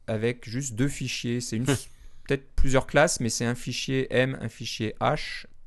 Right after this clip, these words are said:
Speaker 1: et c'est tout. Et ça s'appelle Tenable Specs,
Speaker 2: Oui.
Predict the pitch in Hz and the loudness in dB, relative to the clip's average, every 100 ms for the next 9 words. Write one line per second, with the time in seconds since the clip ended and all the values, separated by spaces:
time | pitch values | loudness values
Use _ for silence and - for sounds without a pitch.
0 | - 143 139 123 - 101 - - - - | -4 -2 -2 -4 -6 -12 -12 -18 -18 -16
1 | - - 113 - 123 127 - 139 147 143 | -14 -10 -6 -2 2 2 4 4 2 -2
2 | - - - - - - 156 151 143 135 | -10 -18 -20 -20 -18 -4 0 2 2 2
3 | 127 123 - - 180 - - - 147 | 2 0 -6 -4 -6 -6 -8 -6 -6